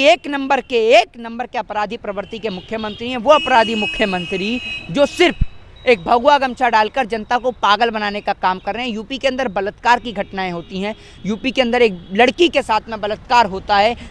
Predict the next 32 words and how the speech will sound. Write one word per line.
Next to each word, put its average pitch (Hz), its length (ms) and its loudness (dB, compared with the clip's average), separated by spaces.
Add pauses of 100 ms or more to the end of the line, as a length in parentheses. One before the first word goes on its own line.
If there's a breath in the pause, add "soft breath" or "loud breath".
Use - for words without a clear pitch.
यूपी 226 260 -4
के 262 100 0
अंदर 240 240 2
कितनी 277 360 -4
माताओं 233 380 2
बहनों 214 300 -2
के 240 120 -4
साथ, 240 200 2
बेटियों 220 360 0
के 247 100 -4
साथ 240 180 2
बलात्कार 226 460 0
होता 233 240 0
है, 285 100 2 (220 loud breath)
और 285 140 6
मुख्यमंत्री 285 640 -2
चुनावी 220 380 -6
प्रचार 185 340 -2
करते 185 300 -4
हैं, 233 120 -2
कभी 214 200 -2
बिहार 202 300 4
आ 240 80 4
जाते 226 260 -4
हैं 226 60 -2
आपके, 247 320 -4 (280 loud breath)
तो 285 80 -2
कभी 294 220 -4 (120)
बंगाल 247 340 4
चले 196 220 -4
जाते 175 280 -2
हैं, 151 200 -12